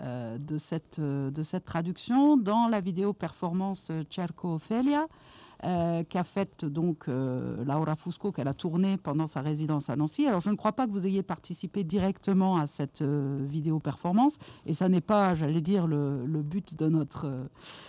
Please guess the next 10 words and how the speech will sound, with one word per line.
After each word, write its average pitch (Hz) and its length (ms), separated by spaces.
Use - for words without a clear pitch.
de 185 80
notre 202 180
discussion 208 420
aujourd'hui, 202 340
puisqu'on 185 320
parle 208 300
de, 165 400
de 180 100
la 175 120
traduction. 170 580